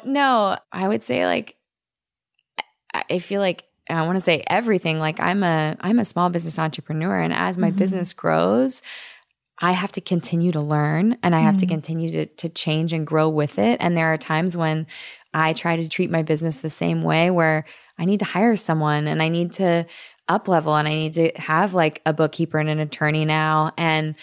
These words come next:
Speaker 1: I can't just be scrappy because that's my reputation, and I need to take it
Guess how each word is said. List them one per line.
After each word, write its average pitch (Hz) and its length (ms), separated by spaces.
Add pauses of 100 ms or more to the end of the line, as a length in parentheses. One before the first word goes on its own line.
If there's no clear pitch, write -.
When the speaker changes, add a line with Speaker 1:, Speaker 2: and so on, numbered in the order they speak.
(180)
Speaker 1:
I 170 120
can't 185 340
just 175 420 (400)
be 175 120
scrappy 175 580
because 165 840 (720)
that's 175 180
my 165 100
reputation, 165 840
and 165 120
I 160 60
need 170 160
to 175 100
take 170 300
it - 280